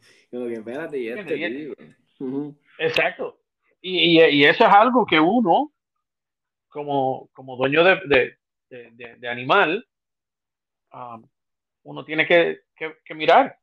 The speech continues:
Speaker 2: ¿entiendes?
Speaker 1: Claro.
Speaker 2: La salud del perro, hay veces, los primeras, eh, las primeras indicaciones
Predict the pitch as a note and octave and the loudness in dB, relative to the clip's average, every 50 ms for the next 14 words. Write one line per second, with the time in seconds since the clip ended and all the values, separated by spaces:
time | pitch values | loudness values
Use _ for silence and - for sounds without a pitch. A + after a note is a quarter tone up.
0 | _ _ _ _ _ _ _ _ _ _ _ _ _ - F#3 F#3 D3+ A#2 G#2 - | _ _ _ _ _ _ _ _ _ _ _ _ _ -18 -18 -16 -14 -16 -18 -18
1 | _ _ _ _ _ _ _ _ _ - - G#2+ G#2+ A#2 C#3+ D#3 E3+ F#3+ G3+ A3+ | _ _ _ _ _ _ _ _ _ -8 -4 -2 0 2 2 4 4 4 2 2
2 | A3+ - A#3 A#3+ A#3+ A3 G#3 F3+ E3 E3 - F3 E3+ F3+ G3 A3 A3 - - D#3+ | 0 2 4 6 6 6 4 0 -6 -8 -4 -4 -2 -2 -2 -4 -6 -6 -6 -8
3 | D#3 - _ _ _ _ - D#3 D#3+ D#3+ E3+ E3 D#3 E3 F#3 G#3 A3+ A3 G#3 G#3 | -8 -8 _ _ _ _ -10 -10 -8 -6 -6 -4 0 2 2 4 4 4 4 2
4 | G3+ F#3+ F3 E3 D3 - - E3 D3+ E3+ F#3 A3 G#3+ A#3 A#3 A3 A3 - G3 E3+ | 2 2 2 0 -2 -2 -6 -8 -2 0 2 2 2 0 0 -2 -2 0 -2 -2
5 | - G#3 G#3 G3+ F3+ D3+ C#3 B2+ | -2 -2 -4 -4 -2 -4 -6 -10